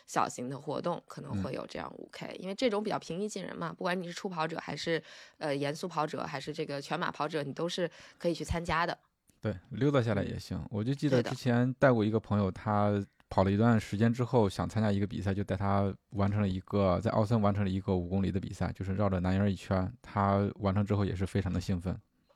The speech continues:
Speaker 2: 五公里比赛我觉得就差不多了，说到这儿。
Speaker 1: 那咱们就说下一个级别吧。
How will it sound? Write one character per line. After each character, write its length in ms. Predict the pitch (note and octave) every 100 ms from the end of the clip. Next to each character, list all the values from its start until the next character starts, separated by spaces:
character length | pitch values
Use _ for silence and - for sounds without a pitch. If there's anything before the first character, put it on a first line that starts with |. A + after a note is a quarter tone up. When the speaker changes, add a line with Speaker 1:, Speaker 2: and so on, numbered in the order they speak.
| G#2+
Speaker 2:
五 120 | A2
公 120 | A#2
里 100 | C3
比 100 | A#2+
赛 120 | G2 G#2+
我 100 | F#2
觉 80 |
得 180 | F2+ F#2
就 300 | F#2+ F#2+ F#2 F#2+
差 160 | - G2+
不 60 |
多 180 | F#2 G2
了， 160 | F#2 - _
说 200 | - F#2
到 100 | F#2
这 80 |
儿。 80 | G2 - -
Speaker 1:
那 140 | F3
咱 80 | F3
们 100 | F#3
就 160 | G3 F#3
说 220 | G#3 G3
下 240 | G3 F3+
一 80 | D3+
个 200 | E3+ D#3+
级 280 | D3+ - D#3
别 180 | D3
吧。 100 | A#2+